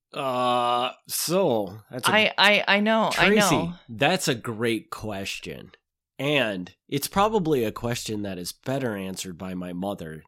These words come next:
Speaker 1: than me.
Speaker 2: I know,
Speaker 1: <laughs>
Speaker 2: I
Speaker 1: So,
Speaker 2: know.
Speaker 1: um, I would say my earliest remembers of going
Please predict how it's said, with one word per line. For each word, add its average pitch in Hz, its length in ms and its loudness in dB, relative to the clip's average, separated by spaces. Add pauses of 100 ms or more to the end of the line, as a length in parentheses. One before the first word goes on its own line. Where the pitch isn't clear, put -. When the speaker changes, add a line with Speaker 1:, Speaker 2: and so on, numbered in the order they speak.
(120)
Speaker 1:
than 92 300 -8
me. 95 340 -8 (140)
Speaker 2:
I 202 160 4
know, 190 760 4
Speaker 1:
<laughs> - 60 -6
Speaker 2:
I 180 120 2
Speaker 1:
So, 156 380 6 (520)
Speaker 2:
know. 151 60 -2
Speaker 1:
um, 127 400 4 (600)
I 131 220 2
would 156 180 4
say 147 340 2
my 117 320 -4 (100)
earliest 185 540 0
remembers 143 680 -2
of 107 180 -12
going 135 420 -4